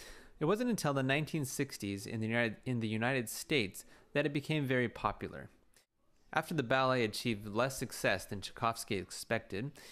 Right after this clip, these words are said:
he turned the music into an orchestral suite.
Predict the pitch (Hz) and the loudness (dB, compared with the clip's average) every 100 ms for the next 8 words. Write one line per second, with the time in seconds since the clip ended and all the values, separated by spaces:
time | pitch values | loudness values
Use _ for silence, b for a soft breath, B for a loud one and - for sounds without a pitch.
0 | B - 143 233 254 214 156 127 110 101 | B -6 0 2 4 4 4 4 2 2
1 | 107 110 95 98 - 135 - - 117 98 | 0 0 2 0 0 -2 -2 -2 -2 -2
2 | - 117 104 - | -6 -6 -6 -8